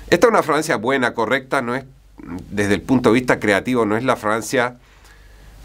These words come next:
más impresionante y más elaborada del mundo, en absoluto. Una Francia bastante básica, frutal,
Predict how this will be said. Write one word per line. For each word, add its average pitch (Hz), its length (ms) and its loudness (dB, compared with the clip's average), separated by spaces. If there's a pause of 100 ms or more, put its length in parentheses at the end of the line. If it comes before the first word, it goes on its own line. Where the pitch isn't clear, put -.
más 104 440 2
impresionante 104 1000 0
y 104 40 0
más 107 160 0
elaborada 104 460 0
del 107 140 -2
mundo, 139 420 -4
en 123 80 -4
absoluto. 131 480 -4
Una 139 180 0
Francia 127 300 -2
bastante 139 460 -2
básica, 156 580 0 (160)
frutal, 139 480 2